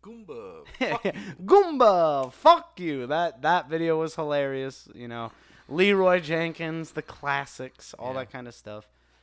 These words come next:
Speaker 2: So I played it then, but never, like, got into it 'cause I didn't have a computer.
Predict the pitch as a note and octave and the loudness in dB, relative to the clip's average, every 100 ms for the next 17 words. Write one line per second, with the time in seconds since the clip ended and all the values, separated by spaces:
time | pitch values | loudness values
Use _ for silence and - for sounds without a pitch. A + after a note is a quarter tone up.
0 | _ - E3+ G3+ A#3+ G#3+ D#3 F3+ E3+ E3 | _ -2 -2 0 -2 -2 -4 -4 -4 -8
1 | D#3 _ B2+ C3+ C#3+ D3+ C#3+ A#2 G#2 - | -14 _ -12 -8 -6 -6 -6 -8 -12 -20
2 | _ B2+ C3 C#3 A#2 C3+ - D#3+ E3 - | _ -8 -4 -4 -6 -12 -10 -4 -4 -6
3 | _ - A2+ A#2 G#2+ A#2 A#2 B2+ B2+ C#3 | _ -14 -12 -10 -12 -12 -14 -16 -14 -14
4 | C#3 D3 | -12 -14